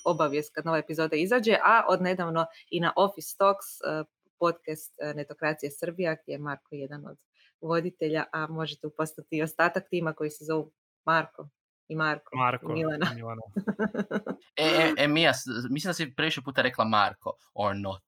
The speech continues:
Speaker 3: Svi ti naši Markovi u Srbiji.
Speaker 1: Nemoguće.
Speaker 3: Tako da, da, budite subscriberi na naše kanale od YouTube-a do podcastova. Office Talks već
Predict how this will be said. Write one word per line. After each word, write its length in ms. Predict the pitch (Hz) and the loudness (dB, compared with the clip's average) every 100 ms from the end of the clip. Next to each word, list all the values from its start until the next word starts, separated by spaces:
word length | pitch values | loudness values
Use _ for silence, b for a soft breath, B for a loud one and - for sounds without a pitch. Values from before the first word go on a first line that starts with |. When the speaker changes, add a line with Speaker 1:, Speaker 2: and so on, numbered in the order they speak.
| - - _ b b b b b b | -20 -20 _ b b b b b b
Speaker 3:
Svi 200 | - - | -14 -14
ti 100 | - | -10
naši 240 | 104 104 113 | -6 -6 -4
Markovi 400 | 117 110 - 120 | -6 -6 -8 -10
u 40 | |
Srbiji. 460 | 123 - 120 110 123 - - | -8 -6 -6 -6 -8 -8 -6
Speaker 1:
Nemoguće. 500 | 156 156 175 190 233 180 156 - - _ _ _ _ _ _ _ _ _ | -4 0 2 4 2 0 -6 -16 -20 _ _ _ _ _ _ _ _ _
Speaker 3:
Tako 220 | 120 117 | 0 2
da, 80 | 113 | 2
da, 120 | 110 | 2
budite 260 | 107 117 | 0 -4
subscriberi 640 | 113 104 - 110 104 98 101 | -6 -10 -2 0 0 -2 -6
na 80 | |
naše 280 | 98 101 - | -6 -8 -10
kanale 420 | - 95 98 98 98 | -12 -6 -4 -4 -4
od 100 | 98 | -6
YouTube-a 600 | 107 - 107 98 98 95 | -8 -6 -6 -2 -2 -4
do 160 | 98 98 - | -10 -10 -6
podcastova. 1000 | 113 - 110 - - 104 101 101 98 95 _ _ | -8 -6 -8 -6 -4 -2 0 0 0 -6 _ _
Office 240 | - 123 127 | 0 0 2
Talks 200 | - - | 0 0
već 100 | 113 | -4